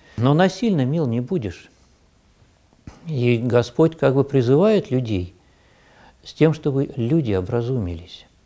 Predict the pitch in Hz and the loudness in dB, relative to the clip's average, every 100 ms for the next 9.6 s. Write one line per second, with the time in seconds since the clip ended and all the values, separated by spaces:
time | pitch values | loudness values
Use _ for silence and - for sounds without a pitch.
0 | _ _ _ _ _ _ _ - 131 117 | _ _ _ _ _ _ _ -10 -4 0
1 | 123 - 127 107 - - - _ - 127 | 0 2 0 0 -12 -20 -20 _ -6 0
2 | 104 104 98 180 196 117 - 120 131 110 | 2 2 4 4 4 0 -2 -2 0 0
3 | 92 98 92 135 135 110 98 123 202 202 | -2 -6 0 0 0 -6 -4 0 0 -2
4 | - _ _ _ _ - 104 127 - 127 | -12 _ _ _ _ -8 -4 -6 -8 -16
5 | 120 _ 117 - _ 139 - 110 - - | -20 _ -12 -12 _ 0 0 -8 -4 0
6 | 110 - 101 98 98 95 - 87 - _ | 0 0 -8 -4 -2 -4 -6 -14 -14 _
7 | _ _ _ _ _ _ _ _ _ _ | _ _ _ _ _ _ _ _ _ _
8 | _ _ _ _ 143 110 92 - - _ | _ _ _ _ 2 2 0 -10 -20 _
9 | 104 104 - - 220 - | -2 -2 0 2 2 2